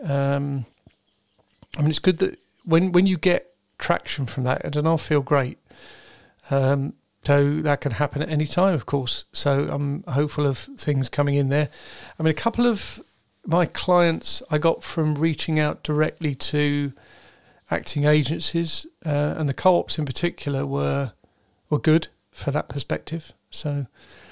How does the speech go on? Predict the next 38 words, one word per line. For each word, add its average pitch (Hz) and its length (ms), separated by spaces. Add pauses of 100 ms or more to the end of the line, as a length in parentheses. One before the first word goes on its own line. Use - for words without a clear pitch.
(340)
um, 147 460 (640)
yeah, 208 360
plus, - 480
you 190 100
know, 147 220 (160)
posting 160 340
stuff - 320
online 143 320
is, 123 400
is 135 140
good. 135 320 (240)
That's 160 200
where 147 120
people 139 300
pick 139 220
up 139 160
on 147 100
what 139 120
you're 151 60
doing 143 260
and, 135 260 (880)
and 135 280
hopefully 135 340
react 131 400
in 139 80
the 135 60
right 139 200
way 139 160
too. 135 360 (360)
So 139 360 (640)
I've 165 160
been, 175 400 (600)
I 165 80
have 190 160
been 185 140
very 139 200
busy. 127 360 (500)
Um, 143 560